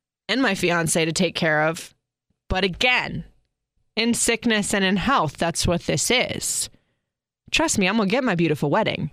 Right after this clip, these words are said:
but it's not just that. And I think that this is the biggest test. A lot of people joke with us that, "Oh, you guys have only been together for a little while." I mean, we got engaged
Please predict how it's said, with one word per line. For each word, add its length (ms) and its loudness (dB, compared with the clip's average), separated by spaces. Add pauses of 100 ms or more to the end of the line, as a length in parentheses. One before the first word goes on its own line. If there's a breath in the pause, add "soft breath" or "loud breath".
but 140 0
it's 180 0
not 340 2
just 340 0 (100)
that. 340 0 (920)
And 120 0
I 80 2
think 360 0
that 240 0
this 280 0
is 120 0
the 100 -2
biggest 360 0
test. 200 -2
A 40 2
lot 100 4
of 80 -2
people 240 0
joke 320 -2
with 100 0
us 500 0
that, 360 0
"Oh, 140 2
you 140 4
guys 200 2
have 100 2
only 220 2
been 140 2
together 320 2
for 140 -4
a 40 2
little 180 2
while." 120 0
I 60 -2
mean, 140 0
we 80 2
got 160 0
engaged 500 0